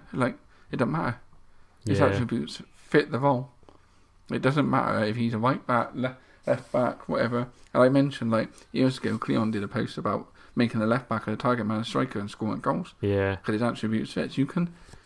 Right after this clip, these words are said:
Speaker 1: you can make players fit into a ta-, tactic just by a bit of retraining.
Speaker 2: It, it's, it's funny, last night, actually, on the M L S stream with Edie. I don't know, I don't know if you, if you are watching that at all, but, um,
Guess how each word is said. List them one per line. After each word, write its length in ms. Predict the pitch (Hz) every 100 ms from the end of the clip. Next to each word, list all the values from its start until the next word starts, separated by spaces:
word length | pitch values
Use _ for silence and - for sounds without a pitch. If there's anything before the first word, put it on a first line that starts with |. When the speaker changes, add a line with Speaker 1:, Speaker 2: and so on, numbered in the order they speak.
| _
Speaker 1:
you 120 | 135
can 280 | 127 123 135 - - -
make 380 | 139 135 123 -
players 400 | 107 101 107 -
fit 240 | - 107
into 340 | - 107 - 110
a 40 |
ta-, 160 | - - - -
tactic 540 | - - - 98 104 -
just 200 | 117 -
by 100 | 110
a 40 |
bit 140 | 110
of 60 | 101
retraining. 520 | 113 107 - 107 110
Speaker 2:
It, 60 | 117 -
it's, 260 | 131 - -
it's 160 | 127 -
funny, 240 | 139 117
last 240 | 107 104 131
night, 140 | 120
actually, 320 | 107 - 104
on 160 | 98 98
the 160 | 95
M 100 | 98
L 80 | 98
S 80 | 107
stream 300 | - 95 90
with 160 | 90 90
Edie. 340 | 98 90 85 87 -
I 80 | 98
don't 140 | 107
know, 120 | 104 - - -
I 40 |
don't 100 | 107
know 40 | 107
if 100 | -
you, 120 | 87 -
if 160 | -
you 160 | 101 101
are 140 | 95
watching 260 | 92 90 -
that 100 | 87
at 140 | 87 -
all, 120 | 90
but, 260 | 87 92 90
um, 260 | 95 92